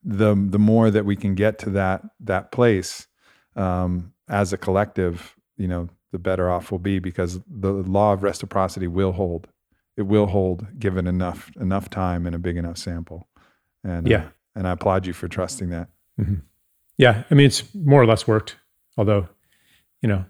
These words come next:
Speaker 2: some, definitely some bumps in the road.
Speaker 1: Yeah.
Speaker 2: Learning curve. Yeah.
Speaker 1: Well, it appears that it might be working better than ever these days than, uh,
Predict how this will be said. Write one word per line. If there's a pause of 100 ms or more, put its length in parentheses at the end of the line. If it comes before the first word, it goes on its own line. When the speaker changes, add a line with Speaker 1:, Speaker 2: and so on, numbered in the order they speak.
(440)
Speaker 2:
some, (120)
definitely
some
bumps
in
the
road. (360)
Speaker 1:
Yeah. (460)
Speaker 2:
Learning
curve. (260)
Yeah. (220)
Speaker 1:
Well,
it
appears
that
it
might
be
working
better
than
ever (920)
these
days
than,
uh,